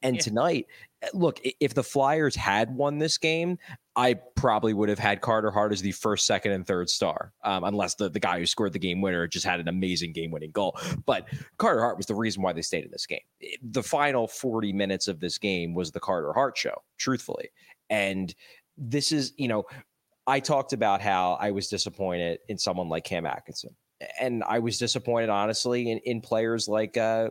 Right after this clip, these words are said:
Speaker 1: like Nick Deslauriers and, uh, and Garnet Hathaway. That fourth line got crushed tonight. I
Speaker 2: Oh, we're gonna
Speaker 1: wanna
Speaker 2: bring them up.
Speaker 1: Yeah, but, like, I wanna see the veteran guys step up in a game like this.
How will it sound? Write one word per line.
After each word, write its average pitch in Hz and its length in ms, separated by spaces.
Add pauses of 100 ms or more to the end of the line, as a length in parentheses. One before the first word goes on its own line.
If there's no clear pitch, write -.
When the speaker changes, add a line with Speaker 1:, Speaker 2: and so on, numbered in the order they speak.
(120)
Speaker 1:
like 110 220
Nick 110 180
Deslauriers 113 800
and, 107 300
uh, 113 160
and 117 160
Garnet 127 240
Hathaway. 151 400
That - 180
fourth 143 220
line 135 220
got 87 180
crushed - 380
tonight. 78 340 (380)
I 131 240
Speaker 2:
Oh, 143 100
we're 175 180
gonna 185 140
Speaker 1:
wanna 113 120
Speaker 2:
bring 139 140
them 120 180
up. 80 140 (520)
Speaker 1:
Yeah, 190 180
but, 120 100
like, 120 240
I 139 180
wanna 147 300
see 120 540
the 110 140
veteran 104 580
guys - 540 (280)
step - 420
up 87 200
in 85 80
a - 20
game 85 260
like - 200
this. - 240